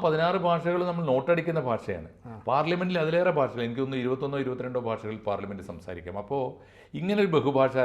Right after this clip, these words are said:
Speaker 1: രാജ്യത്ത്, ഏഹ്, കുറച്ചു, കുറച്ചു പേർ മാത്രം, ന്യൂനപക്ഷ ഭാഷകളുണ്ട്,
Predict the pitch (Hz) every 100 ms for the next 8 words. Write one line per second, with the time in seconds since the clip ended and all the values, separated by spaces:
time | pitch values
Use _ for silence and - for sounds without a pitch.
0 | 104 90 - - - - - _ _ -
1 | _ - 104 107 107 - - - 180 180
2 | - 180 160 156 139 139 135 - 156 160
3 | 151 127 107 113 127 135 135 143 117 107
4 | 104 90 85